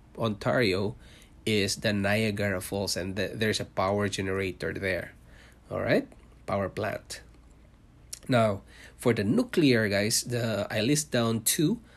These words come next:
provinces that uses nuclear to produce electricity. So one is, the first is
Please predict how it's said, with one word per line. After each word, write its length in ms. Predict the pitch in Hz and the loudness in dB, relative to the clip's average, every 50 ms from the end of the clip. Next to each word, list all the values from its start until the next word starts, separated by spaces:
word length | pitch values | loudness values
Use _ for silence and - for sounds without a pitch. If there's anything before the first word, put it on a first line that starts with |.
| - - - | -14 -4 2
provinces 680 | 127 123 117 117 117 113 107 - - 165 214 - - - | 4 4 4 4 0 0 0 0 0 0 0 0 -2 -4
that 260 | 107 113 - - - | -4 -6 -4 -2 2
uses 400 | 131 127 - - 120 - - - | 2 2 2 2 0 0 -2 -2
nuclear 640 | 123 131 127 - - 120 113 113 110 107 110 117 - - - - - - - - - - | -2 -4 -4 -4 -2 0 0 2 2 0 -2 -4 -8 -16 -20 -20 -20 -20 -20 -20 -10 -4
to 80 | - 117 | -4 -4
produce 420 | - - 113 104 113 113 107 - | -2 0 -2 0 0 0 0 0
electricity. 840 | - 110 104 101 - - 147 151 - - - - - - 113 - - - - | -2 -4 -4 -4 -4 -2 0 0 0 0 -2 -2 -4 -6 -10 -14 -20 -14 -8
So 440 | - - - 113 107 104 98 98 - - - - - - - - - - - | -6 -2 0 0 0 0 -2 -4 -6 -12 -20 -20 -20 -20 -20 -20 -20 -16 -6
one 440 | - 110 127 139 147 156 175 - - - | 0 2 4 6 6 4 2 0 -4 -4
is, 200 | - 107 - - | -4 -4 -4 -4
the 80 | - | -6
first 360 | - - - 160 170 165 - - | -6 -4 0 0 2 2 2 2
is 280 | 123 117 107 - - | 0 0 0 -2 -4